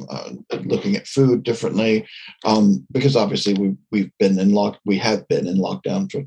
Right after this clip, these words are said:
such a long time. And so we start to think about, well, who is making this and where is it coming from? And because we also have more time, quite frankly, um, in our lives to research and learn and understand.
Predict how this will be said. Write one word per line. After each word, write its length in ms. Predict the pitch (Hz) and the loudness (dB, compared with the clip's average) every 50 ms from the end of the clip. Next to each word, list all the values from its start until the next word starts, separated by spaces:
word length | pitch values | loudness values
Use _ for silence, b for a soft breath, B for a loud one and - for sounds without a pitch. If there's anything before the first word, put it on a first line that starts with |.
| - | -10
such 300 | - - - 113 98 - | -12 -8 -8 -8 -8 -6
a 40 | 131 | -6
long 220 | 139 - 117 107 - | -4 -4 -4 -6 -6
time. 380 | - 127 120 117 107 98 98 B B B B B B B B B B B B - | -4 -4 -2 0 0 0 -2 B B B B B B B B B B B B 0
And 160 | 170 180 - | 0 4 6
so 160 | 214 202 180 | 6 6 8
we 120 | 175 180 | 8 6
start 280 | 185 - 190 170 160 143 | 6 6 4 4 4 2
to 80 | - - | 0 0
think 240 | - 165 170 190 | 0 0 2 2
about, 480 | 196 143 117 113 110 107 104 - - - _ _ _ _ _ _ _ _ _ - | 2 4 4 4 6 4 4 2 0 -4 _ _ _ _ _ _ _ _ _ -2
well, 180 | 131 139 135 | 0 0 0
who 480 | - 135 135 143 156 139 147 160 160 165 | 0 0 0 0 2 2 2 4 4 6
is 220 | 180 196 190 - | 6 4 4 2
making 360 | 107 196 - - 107 104 101 | 0 0 0 0 0 2 2
this 220 | 104 104 98 95 - | 2 0 -2 -2 0
and 160 | 95 104 107 | 0 2 2
where 220 | 113 117 117 120 | 4 6 6 6
is 180 | 123 131 135 135 | 6 4 2 2
it 140 | 123 - - | 0 -4 -4
coming 320 | - 101 98 107 - - | -2 -2 0 0 -2 -4
from? 400 | - - 104 107 107 98 104 98 B B B B B B B - | -6 -6 -4 -2 0 0 -2 -2 B B B B B B B -2
And 400 | 110 113 113 113 113 110 101 - - - | 0 2 4 4 4 2 2 0 -4 -4
because 360 | - 127 - - 175 - 214 | -4 -2 0 0 0 0 0
we 140 | 220 240 262 | 0 2 2
also 260 | 277 311 311 - 269 | 2 2 0 0 0
have 200 | 208 139 113 - | 0 0 0 2
more 200 | 120 107 98 101 | 2 2 2 2
time, 360 | - - - 101 120 139 123 | 0 -2 -2 0 0 0 0
quite 260 | - - - - - | -2 -4 -6 -6 -4
frankly, 540 | - 117 131 135 135 - 98 104 127 135 139 - | -4 -2 -2 -2 0 0 0 0 0 -2 -4 -6
um, 380 | - 104 98 98 98 95 - - _ _ _ _ _ - | -4 -2 -2 -2 -2 -2 -4 -8 _ _ _ _ _ -2
in 120 | 110 98 | 0 0
our 120 | 98 107 | 2 0
lives 340 | 101 90 98 98 107 104 - | 0 -2 -2 -2 -4 -4 -4
to 140 | - - - | -4 -4 -4
research 460 | 107 107 107 - 110 104 - - - | -2 -4 -4 -2 -2 -2 -2 -4 -4
and 140 | - 104 101 | -2 0 0
learn 240 | 98 101 - 104 104 | 2 0 0 0 2
and 120 | 98 202 | 2 2
understand. 720 | - - - - - - 123 123 135 139 113 - - 135 | 2 0 -2 -2 -4 -4 -2 0 0 0 0 -2 -4 -8